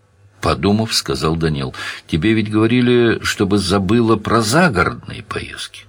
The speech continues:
а? Про город ничего такого не вспоминали? Вот видишь. А про охрану я говорил серьёзно. Обеспечим".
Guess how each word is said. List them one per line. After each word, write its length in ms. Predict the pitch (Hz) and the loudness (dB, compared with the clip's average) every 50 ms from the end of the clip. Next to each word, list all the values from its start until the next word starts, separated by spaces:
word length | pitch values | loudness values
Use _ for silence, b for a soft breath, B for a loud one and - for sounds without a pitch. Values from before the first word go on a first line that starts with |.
| - | -4
а? 260 | 85 95 123 160 170 - - _ _ _ _ _ _ _ _ _ _ _ _ _ _ _ _ - - | -2 2 2 2 2 0 -6 _ _ _ _ _ _ _ _ _ _ _ _ _ _ _ _ -6 -2
Про 160 | - 82 82 | 0 0 0
город 400 | 65 65 65 58 - - - - | 0 -2 -4 -4 -4 -8 -10 -12
ничего 280 | 67 67 - - 76 - | -10 -8 -6 -6 -6 -6
такого 440 | - - - - - 60 - - 95 98 | -8 -12 -12 -12 -14 -12 -12 -14 -14 -12
не 80 | - - | -12 -10
вспоминали? 680 | - - - - - - - - - 120 208 214 - - - - - _ - _ _ _ _ _ _ _ _ _ - - | -10 -10 -12 -10 -10 -10 -6 -4 -2 -2 -2 -4 -6 -10 -16 -20 -20 _ -20 _ _ _ _ _ _ _ _ _ -16 -14
Вот 280 | - - - - - | -12 -10 -10 -10 -4
видишь. 360 | - 117 143 - - - - _ _ _ _ _ _ _ B B B B B B B B B - | -4 -4 -2 -4 -8 -14 -14 _ _ _ _ _ _ _ B B B B B B B B B -10
А 260 | - - 78 80 80 | -4 0 2 2 2
про 280 | 80 - - 82 90 90 | 0 0 0 2 2 2
охрану 500 | 87 - - 90 120 143 151 151 139 90 | 2 0 0 2 2 2 2 2 0 -4
я 200 | 73 65 65 65 | -4 -4 -4 -6
говорил 340 | 58 65 67 67 69 67 65 | -4 -4 -4 -4 -4 -6 -6
серьёзно. 720 | - - - - 67 67 76 95 110 110 113 117 113 - - _ _ _ _ _ _ _ _ _ _ | -6 -8 -8 -8 -6 -4 -4 -4 -4 -4 -6 -8 -8 -10 -12 _ _ _ _ _ _ _ _ _ _
Обеспечим". 800 | - - - - - - - - - 76 80 87 - - - 107 | -10 -8 -8 -6 -6 -6 -6 -6 -6 -6 -6 -4 -6 -8 -8 -10